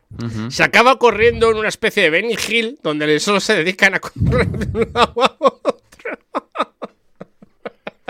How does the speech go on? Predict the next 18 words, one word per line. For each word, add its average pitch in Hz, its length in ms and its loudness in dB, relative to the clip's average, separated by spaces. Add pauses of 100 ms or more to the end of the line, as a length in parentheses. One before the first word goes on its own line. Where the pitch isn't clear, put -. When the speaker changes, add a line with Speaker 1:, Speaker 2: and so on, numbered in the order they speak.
(200)
Speaker 2:
<laughs> 233 320 -10
Y 247 60 8
hacer 233 380 6
piu 320 300 2
piu. 349 260 0 (1300)
Y, 233 320 2
y 240 200 -6
Speaker 1:
Sí, 131 100 0
Speaker 2:
poco 139 100 2 (120)
Speaker 1:
sí. 120 60 0
Speaker 2:
más. - 360 -14 (600)
Speaker 1:
Totalmente. 110 640 -4 (340)
Speaker 2:
O 175 60 -6
sea, 165 280 2
Speaker 1:
Totalmente. 160 580 0
Speaker 2:
es, 190 80 -4
es - 40 -16
como, 165 840 2